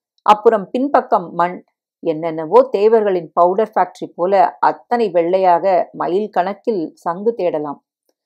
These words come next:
இங்க, அங்க, அந்த எந்த புறத்திலும் யாருமே இல்ல. தனிமையான கனவு பூசின வீடு. சரஸ்வதி என்கிற அந்த பெண்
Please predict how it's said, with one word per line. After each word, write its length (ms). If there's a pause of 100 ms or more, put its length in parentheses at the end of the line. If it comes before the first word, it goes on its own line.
(540)
இங்க, 300 (600)
அங்க, 380
அந்த 260
எந்த 340
புறத்திலும் 400
யாருமே 500
இல்ல. 260 (200)
தனிமையான 840
கனவு 400
பூசின 380
வீடு. 320 (640)
சரஸ்வதி 680
என்கிற 280
அந்த 200
பெண் 300